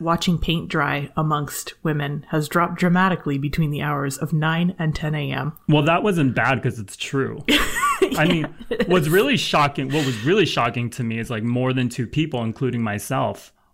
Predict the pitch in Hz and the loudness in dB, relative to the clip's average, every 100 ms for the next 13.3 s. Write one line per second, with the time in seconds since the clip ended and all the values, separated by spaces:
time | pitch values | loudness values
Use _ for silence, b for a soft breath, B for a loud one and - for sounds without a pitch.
0 | - 120 101 - - 110 - 120 - 113 | -4 -2 -2 -4 -8 -8 -8 -10 -10 -10
1 | - 127 127 120 147 139 143 - 151 147 | -6 0 0 0 0 0 -2 -2 0 2
2 | 143 139 139 131 139 143 151 _ _ - | 0 0 0 -2 -2 -6 -6 _ _ -12
3 | - 233 247 247 - - 247 269 269 269 | -2 2 2 0 -4 -4 0 2 0 0
4 | 277 - 170 175 160 156 160 147 147 151 | -2 0 0 0 0 0 0 -2 -2 -4
5 | 151 147 147 160 156 151 147 135 135 - | -4 -6 -6 -4 -4 -4 -4 -4 -6 -10
6 | - _ - 127 131 139 143 131 - 117 | -16 _ -2 2 2 2 2 -2 -2 -2
7 | 110 - - - 196 - - 202 - 160 | 0 -4 -10 -10 -12 -12 -12 -10 0 2
8 | 151 151 B B B - 202 233 - 240 | 2 0 B B B 0 0 0 2 4
9 | 233 233 185 143 135 - 139 139 160 147 | 6 4 4 2 2 0 0 0 0 2
10 | 135 127 117 113 104 95 101 - - - | 2 2 2 0 0 -2 -6 -8 -14 -14
11 | - 90 110 127 - 127 113 104 107 117 | -12 -10 -10 -10 -4 0 0 0 -2 -2
12 | 107 107 104 95 95 110 - 98 104 101 | -2 -2 -4 -4 -8 -8 -8 -8 -8 -10
13 | 104 127 | -8 -8